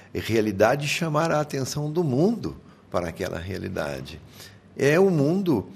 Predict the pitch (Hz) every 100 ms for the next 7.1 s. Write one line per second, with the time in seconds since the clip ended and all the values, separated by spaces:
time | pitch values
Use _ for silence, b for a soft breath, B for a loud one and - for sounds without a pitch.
0 | B B B 110 107 104 165 143 - 156
1 | 180 143 156 160 - 170 151 185 - -
2 | - 139 - - 156 120 95 107 135 143
3 | 123 107 110 151 180 165 135 135 117 110
4 | 110 98 110 104 92 90 107 131 123 101
5 | 85 67 101 - 131 120 113 - - 123
6 | 110 127 135 127 120 101 131 147 95 80